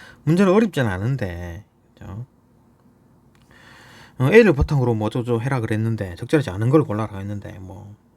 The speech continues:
음. 봅시다. 이거 뭐, 일단 뭐, 얘-, 얘가 이제 소득이, 이제 소득이 제로네. 소득이 제로일 때는 삼십만 원 준다는 얘기네요. 그죠? 어, 처분 가능 소득이니까. 그럼 이십만 원을 이제 얘가 소득을, 소득을, 소득이 생겼네. 그러면은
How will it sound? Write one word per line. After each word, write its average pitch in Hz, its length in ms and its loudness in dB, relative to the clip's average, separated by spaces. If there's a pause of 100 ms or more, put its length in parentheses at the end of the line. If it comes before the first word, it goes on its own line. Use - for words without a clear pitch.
음. 98 200 -14 (1400)
봅시다. 127 360 0
이거 113 160 -4
뭐, 143 140 2
일단 180 280 4
뭐, 156 100 4
얘-, 160 180 6
얘가 151 180 2
이제 143 100 0
소득이, 214 440 2
이제 107 240 -2
소득이 196 300 -2
제로네. 151 400 0 (280)
소득이 160 240 0
제로일 170 240 4
때는 113 140 0
삼십만 180 300 0
원 101 80 0
준다는 139 320 -2
얘기네요. 90 340 -12
그죠? - 200 -20 (400)
어, 95 140 -10
처분 131 200 -2
가능 110 180 0
소득이니까. 104 760 -10 (840)
그럼 165 160 4
이십만 214 420 8
원을 170 960 2
이제 135 120 2
얘가 139 140 2
소득을, 185 340 0
소득을, 170 340 2 (380)
소득이 180 280 -2
생겼네. 107 480 -4
그러면은 117 400 -4